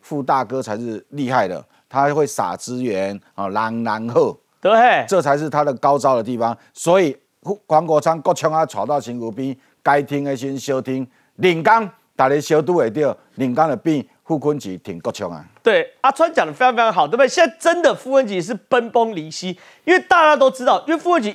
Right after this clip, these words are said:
Speaker 2: 硬干干得太丑嘛。其实我问过很多国民党的啦，不是真的要这么挺傅昆萁啊，所以头洗一半了，没办法离开浴室，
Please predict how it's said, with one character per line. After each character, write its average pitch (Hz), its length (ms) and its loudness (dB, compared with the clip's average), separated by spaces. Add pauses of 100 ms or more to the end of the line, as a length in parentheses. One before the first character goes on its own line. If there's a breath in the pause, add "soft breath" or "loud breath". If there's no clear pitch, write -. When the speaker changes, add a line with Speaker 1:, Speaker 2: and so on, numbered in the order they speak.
Speaker 2:
硬 302 180 -2
干 269 240 2
干 285 160 2
得 190 80 -2
太 233 220 0
丑 127 200 -8
嘛。 131 120 -12
其 233 120 -8
实 294 60 0
我 254 100 0
问 262 260 0
过 233 120 4
很 143 220 -4
多 196 160 -2
国 180 200 -6
民 190 180 -6
党 156 180 -4
的 143 120 -4
啦， 139 240 2 (420 soft breath)
不 262 120 0
是 320 140 4
真 311 460 2
的 233 160 6
要 262 160 6
这 285 120 2
么 220 120 0
挺 156 200 -6
傅 226 220 -8
昆 214 240 0
萁 160 320 -4
啊， 147 180 0 (220 soft breath)
所 370 120 0
以 359 60 2
头 240 300 4
洗 165 400 -6
一 180 40 -2
半 185 360 2
了， 151 80 -4
没 185 300 2
办 262 220 2
法 180 140 4
离 185 220 -4
开 220 240 2
浴 247 220 -2
室， 202 300 -6